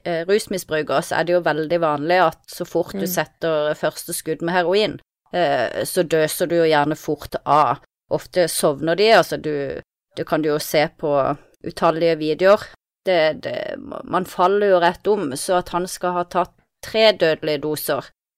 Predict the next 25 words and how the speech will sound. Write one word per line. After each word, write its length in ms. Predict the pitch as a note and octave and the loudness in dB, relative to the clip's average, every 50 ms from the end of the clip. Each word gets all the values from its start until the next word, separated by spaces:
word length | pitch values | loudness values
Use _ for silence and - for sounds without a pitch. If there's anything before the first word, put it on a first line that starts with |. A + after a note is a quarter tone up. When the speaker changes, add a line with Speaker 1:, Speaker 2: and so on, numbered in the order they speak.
| _ _ _ - | _ _ _ -14
Speaker 1:
stusser 400 | - - - F3+ E3 - - - | -8 -2 0 0 0 0 2 4
jeg 100 | E3 E3 | 4 4
jo 60 | E3 | 6
veldig 360 | D#3+ D#3 D3 D3 C#3+ D3+ D3+ | 4 2 2 0 -2 -4 -4
på, 200 | - D#3 C3+ C3 C3 - - - - | 0 0 0 0 0 -6 -14 -10 -10
at 160 | D#3 D#3 - | -8 -6 -2
han 160 | F3 D#3+ C#3+ | -2 -2 -2
skal 220 | D3 - - D#3+ D3+ | -2 -4 -2 -2 -2
ha 60 | D3+ | -2
klart 500 | - - D3+ C#3+ D3 - - - - - - | -2 -2 0 0 0 -2 -4 -16 -16 -12 -8
å 100 | C#3+ D3+ | -6 -2
da, 180 | C#3+ C#3 C3+ | -2 -2 -2
som 260 | - - - - D3+ | -2 -6 -8 -6 -4
du 60 | C#3+ C#3+ | -4 -4
sier, 280 | - - D3+ C#3+ D3 D3+ | -4 -6 -4 -4 -4 -2
hente 380 | E3 D3+ D3 D3 _ - D#3+ C#3 | -2 -4 -4 -6 _ -8 -6 -4
våpen 480 | C#3+ C#3 C3+ C#3 - _ _ - C#3+ D3 | -2 0 0 0 -2 _ _ -8 -6 -4
og 80 | C#3 C#3 | -2 0
legge 420 | D3+ D3+ C#3+ - - D#3 D3+ D3 | -2 -2 -2 -4 -4 -4 -4 -4
ting 240 | - - E3+ D#3+ E3 E3 | -4 -4 -2 -2 -4 -4
fint 340 | - - D3+ D3 D3+ C#3+ | -4 -4 -4 -4 -4 -6
på 120 | - D#3+ C#3+ | -10 -12 -8
plass, 380 | - D3 B2 B2+ - - - | -4 -4 -4 -4 -4 -8 -10
og 100 | - - | -10 -10
så 240 | - - - D3+ D3+ | -10 -6 -6 -6 -6